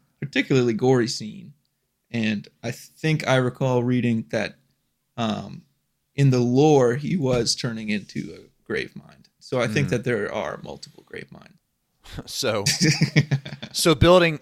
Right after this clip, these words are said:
Speaker 2: building off of this amazing headcanon we've got rolling right now.
Speaker 1: Yes.
Speaker 2: E T, the entity that we know in the movie, comes back, turns against his, his earthling friends,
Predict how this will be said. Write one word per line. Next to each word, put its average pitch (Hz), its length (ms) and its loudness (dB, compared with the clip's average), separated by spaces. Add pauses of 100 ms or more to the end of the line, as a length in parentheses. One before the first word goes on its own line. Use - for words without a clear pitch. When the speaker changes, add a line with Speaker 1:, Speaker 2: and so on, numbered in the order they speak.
(220)
Speaker 2:
building 156 260 4
off 135 220 2
of 113 80 -10
this 117 180 -2
amazing 113 640 -4
headcanon 95 480 -6
we've 92 160 -10
got 87 200 -4
rolling 90 320 -8
right 82 220 -12
now. 78 300 -14 (180)
Speaker 1:
Yes. - 360 -12 (240)
Speaker 2:
E 127 180 -4
T, 107 580 -4 (420)
the 98 440 -8
entity 120 460 -4
that 90 220 -6
we 117 200 -6
know 107 180 -2
in 98 80 -6
the 92 60 -8
movie, 95 320 -6
comes 98 260 -12
back, 90 480 -6 (400)
turns 110 320 -8
against 101 360 -8
his, 95 300 -6
his 101 220 -8
earthling 98 320 -6
friends, 98 720 -6